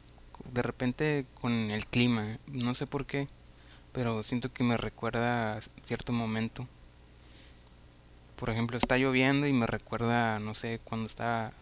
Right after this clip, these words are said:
adolescente o, o niño. Esa es una, el clima. Eh, otra sería la música,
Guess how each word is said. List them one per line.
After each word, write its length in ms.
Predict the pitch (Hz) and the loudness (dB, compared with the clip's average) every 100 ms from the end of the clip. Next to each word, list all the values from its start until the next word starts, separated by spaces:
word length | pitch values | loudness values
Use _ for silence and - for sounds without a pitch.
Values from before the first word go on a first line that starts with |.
| - | -14
adolescente 720 | 117 110 104 - 113 113 135 110 | -8 -6 -4 -4 -4 -2 -4 -4
o, 120 | 101 | -8
o 60 | 113 - - - - - - - - - | -12 -18 -20 -20 -20 -18 -20 -20 -20 -10
niño. 460 | 104 110 120 123 127 - - - - - - - - - - 156 151 - - - | -4 0 0 -2 -4 -14 -20 -20 -20 -20 -20 -20 -20 -20 -18 -16 -16 -18 -20 -16
Esa 280 | - 117 117 | -8 -4 -2
es 120 | 143 | 0
una, 340 | 131 120 107 107 | 2 2 0 -2
el 160 | 101 | -6
clima. 360 | - 123 117 107 - | -4 0 0 -2 -6
Eh, 420 | 117 113 110 107 - | -4 -2 -2 -6 -8
otra 320 | 120 117 147 | -8 -6 -4
sería 840 | 139 131 123 127 127 127 123 120 113 - - - - - - - - - - - - - - - | -2 -2 0 2 2 2 2 -2 -4 -12 -20 -20 -20 -20 -20 -20 -20 -20 -20 -20 -20 -20 -20 -6
la 120 | 113 | -4
música, 520 | 107 117 - 147 170 | 0 0 0 -2 -6